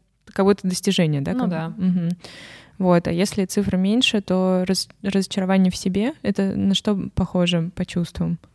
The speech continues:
Speaker 2: Ну, это какая-то фрустрация, что, «Господи, почему, э, я вчера съела печеньку?» Или, или,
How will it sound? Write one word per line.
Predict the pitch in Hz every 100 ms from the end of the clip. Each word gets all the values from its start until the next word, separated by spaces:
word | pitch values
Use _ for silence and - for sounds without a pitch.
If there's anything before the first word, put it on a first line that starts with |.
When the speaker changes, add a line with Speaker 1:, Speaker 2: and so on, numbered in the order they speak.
| _ -
Speaker 2:
Ну, | 170 175
это | 165
какая-то | 160 160 175 165
фрустрация, | - 165 - - 156 175 - 165
что, | 151 - 151 143 156
«Господи, | 156 143 - 151 143
почему, | - - - 156 156 156 151 151 151 - - - -
э, | 156 151
я | 151 143 160 156
вчера | - - 147
съела | - 147 147 151
печеньку?» | 156 - 139 131 147 147 147 -
Или, | 151 147 147 151 156 - - - _ _ _
или, | - 165 165 160 160 160